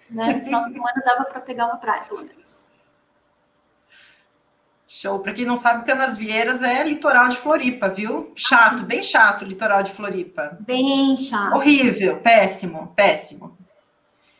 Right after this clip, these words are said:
Speaker 2: <laughs>
Speaker 1: Não, e eu fui, eu fui em setembro e a gente se formou em fevereiro. Então, foi bem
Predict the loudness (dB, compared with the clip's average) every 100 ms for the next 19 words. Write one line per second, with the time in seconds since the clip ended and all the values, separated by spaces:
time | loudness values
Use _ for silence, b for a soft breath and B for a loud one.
0 | _ _ _ _ _ _ -20 -8 -6 -6
1 | -10 -2 0 2 0 0 -2 -4 -4 -6
2 | -6 -14 _ _ _ _ _ _ _ B
3 | B B B B B 2 4 4 2 2
4 | 0 0 -2 -2 -2 0 2 4 4 2
5 | 0 -2 -2 0 0 2 0 -2 -4 0
6 | 0 0 -2 -2 0 2 2 2 2 2
7 | 2 -2 -6 -14 -20 _ _ _ _ _
8 | _ -8 -6 -2 0 0 0 -2 -4 -4
9 | -6 -4 -4 -4